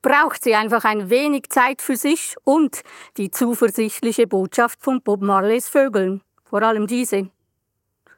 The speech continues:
"Mama, hast du meine weiße Bluse gesehen? Ich hatte sie in den blauen Wäschekorb gelegt", hört sie ihre Tochter Tanja aus dem Treppenhaus rufen. Die Stimme hat einen anklagenden Unterton.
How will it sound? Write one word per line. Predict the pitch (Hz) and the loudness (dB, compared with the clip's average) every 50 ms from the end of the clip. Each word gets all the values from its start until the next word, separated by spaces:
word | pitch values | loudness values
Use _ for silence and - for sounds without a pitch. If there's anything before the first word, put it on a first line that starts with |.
| _ _ _ _ _ _ _ _ _ | _ _ _ _ _ _ _ _ _
"Mama, | - 214 226 233 269 311 320 302 | 0 2 4 4 6 4 4 4
hast | 302 269 - - | 2 0 0 0
du | 269 | 2
meine | 254 240 233 233 208 | 2 2 2 2 2
weiße | 196 196 214 - 247 214 | 2 2 2 0 0 0
Bluse | 220 226 233 240 254 - 262 - | 0 0 0 0 2 2 2 2
gesehen? | 285 254 - 294 269 269 285 302 311 294 - - - - | 2 2 2 4 4 4 4 4 2 0 -2 -8 -14 -6
Ich | - 254 - - | -4 -2 2 2
hatte | 311 320 - 339 | 2 2 2 2
sie | - - 320 302 320 | 2 2 2 2 2
in | 330 330 302 | 2 2 2
den | 285 294 277 269 | 4 2 2 2
blauen | 285 269 269 294 302 302 277 226 | 4 4 4 4 4 4 4 2
Wäschekorb | 262 - - - 330 - - 269 240 - - | 2 2 2 0 0 0 0 0 0 -2 -2
gelegt", | - 220 208 208 202 202 185 - - - - - _ _ _ _ _ _ _ | -2 0 0 2 0 -2 -4 -8 -14 -20 -20 -20 _ _ _ _ _ _ _
hört | _ 226 214 220 208 - | _ 0 2 2 0 -2
sie | - - 240 233 247 | -4 -2 0 2 2
ihre | 247 226 240 214 | 2 0 0 0
Tochter | - - 240 - - - 277 - | 0 0 -2 -2 -2 -4 -4 -4
Tanja | - - 220 208 220 233 254 269 - - 220 | 0 0 0 2 2 2 0 0 2 0 -2
aus | 220 - | -2 0
dem | - 269 277 - | 0 0 0 0
Treppenhaus | - 233 - 220 - - 247 269 285 269 269 - - | 0 0 0 0 0 0 2 4 4 2 2 0 0
rufen. | 285 302 254 - - 202 190 196 - _ _ _ _ _ _ _ _ _ _ _ _ _ _ _ _ _ _ | 0 0 -2 -2 -4 -4 -4 -4 -6 _ _ _ _ _ _ _ _ _ _ _ _ _ _ _ _ _ _
Die | - 196 | -4 -4
Stimme | - - - 226 233 240 220 220 | -4 -2 0 0 0 0 0 0
hat | 202 - - | 0 2 0
einen | 202 190 190 | 0 0 0
anklagenden | - 208 226 240 233 - - 214 214 208 202 208 202 190 202 170 208 202 208 | 0 2 0 0 0 -4 -2 0 2 4 4 2 2 0 -2 -2 -2 -2 -2
Unterton. | - 262 285 330 - - 196 - - - 208 196 202 214 202 | 0 0 0 0 0 -2 -4 -4 -2 0 0 0 0 -2 -6